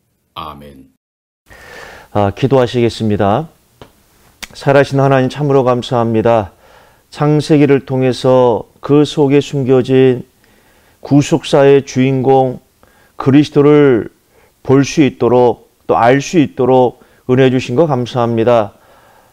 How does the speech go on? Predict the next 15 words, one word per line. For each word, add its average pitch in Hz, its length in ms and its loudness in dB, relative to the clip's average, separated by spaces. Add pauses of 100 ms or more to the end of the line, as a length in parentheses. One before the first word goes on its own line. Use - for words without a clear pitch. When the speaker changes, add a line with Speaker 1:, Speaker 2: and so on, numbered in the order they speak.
(140)
Speaker 2:
우리 127 160 0
삶 143 240 -2
속에 135 640 2 (760)
하나님의 151 440 2
말씀을 143 580 0
읽고 135 280 -2
묵상하는 131 800 -2 (220)
시간들이 131 540 -2
회복되게 151 460 0
하여 135 280 4
주시옵시고, 113 880 -4 (460)
이 135 160 2
분주한 139 640 0
세상 135 360 -4
속에서 127 720 -2